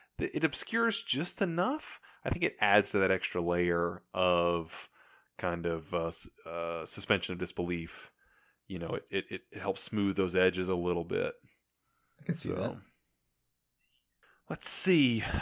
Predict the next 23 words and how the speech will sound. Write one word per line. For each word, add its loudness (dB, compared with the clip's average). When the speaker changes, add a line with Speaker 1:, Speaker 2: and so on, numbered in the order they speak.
Speaker 1:
Sam, 0
another -2
person's -4
just -10
sort 0
of -4
reiterating 4
that, -2
hey, 2
this -6
is -2
a -8
great 0
place -6
to -14
start. -2
Uh, 6
and 2
our 6
good 2
buddy 4
David 2
Bednar 2